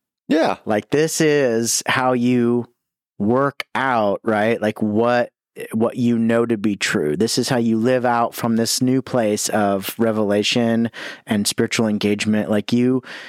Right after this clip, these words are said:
Speaker 2: you're a Christian now, so what does that mean? Well, it, it means that I bear witness to what God has done for me, and it means that I surround myself with other believers, and I, I,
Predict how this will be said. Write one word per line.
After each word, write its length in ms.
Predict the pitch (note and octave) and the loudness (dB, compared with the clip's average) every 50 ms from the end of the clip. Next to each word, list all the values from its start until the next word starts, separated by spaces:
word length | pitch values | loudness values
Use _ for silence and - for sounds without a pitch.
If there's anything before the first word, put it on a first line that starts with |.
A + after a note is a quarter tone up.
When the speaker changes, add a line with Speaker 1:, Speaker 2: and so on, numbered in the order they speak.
| - - | -14 -2
Speaker 2:
you're 160 | - A#2+ C#3 | 0 0 0
a 40 | C#3+ | 0
Christian 460 | - - E3 D#3 - - - C#3+ B2+ | 0 -2 -2 -2 0 0 0 0 2
now, 180 | A#2+ A#2+ A2+ G#2+ | 2 2 0 0
so 160 | G#2 - - | 0 -2 -2
what 120 | A#2+ A#2+ C3 | 0 0 0
does 100 | B2+ A#2 | 0 2
that 220 | B2 A#2+ A2 A2 | 0 0 0 0
mean? 400 | A#2 B2 C3 B2 A#2 A2 G#2 F2 | 0 0 0 0 0 0 -2 -2
Well, 320 | E2 C3 D3 F3 G3+ G#3+ - | 0 0 0 0 -2 -2 -4
it, 160 | C#3 B2+ - | -6 -6 -2
it 140 | - C#3 - | -2 -2 0
means 280 | C3 C3+ C#3 C#3+ C3+ C3 | 0 0 0 0 0 0
that 120 | C#3 C3 | 0 0
I 120 | B2 A#2+ A#2+ | 0 0 0
bear 260 | A#2 B2 B2 B2 A#2 | 0 0 2 2 2
witness 400 | B2 B2+ - B2 B2 A#2 - - | 0 0 0 0 0 0 -2 -2
to 120 | - A#2+ A2 | -2 0 0
what 160 | A#2 A2 - | 0 0 0
God 180 | - A#2 A#2 | 0 0 0
has 120 | A#2 G#2+ - | 0 -2 -2
done 220 | - C#3 C3+ C3 | -2 -2 -2 -2
for 160 | B2+ - B2+ | -2 -2 -2
me, 240 | A2+ G#2 F#2 E2 G2+ - - - - - - | -2 -2 -2 -4 -6 -8 -12 -16 -16 -8 -4
and 120 | A#2+ A#2+ B2+ | -2 0 2
it 60 | A#2+ | 2
means 240 | B2+ C3 C3+ B2+ A2 | 2 0 0 0 0
that 140 | B2 B2+ | 2 2
I 100 | B2 A#2 | 2 0
surround 400 | A2 - - A#2+ A#2+ A#2+ B2 B2+ | 0 0 0 0 2 2 2 2
myself 400 | B2+ A#2+ A#2 - - B2+ A2+ - | 2 0 0 0 0 -2 0 0
with 160 | A#2+ A2+ - A#2+ | -2 -2 0 0
other 180 | A2+ A#2+ A#2+ | 0 0 0
believers, 800 | A2 A2+ A#2 G#2+ A2+ A2+ A2+ A2 G#2+ G#2+ F#2+ D2 E2 F2+ G2+ - | 0 0 0 2 2 2 2 2 2 0 0 0 0 -2 0 0
and 140 | A2 G#2 G#2+ | 0 0 0
I, 300 | G#2 G#2 - - G#2+ G#2+ | 0 -2 0 0 0 0
I, 60 | G#2 | 0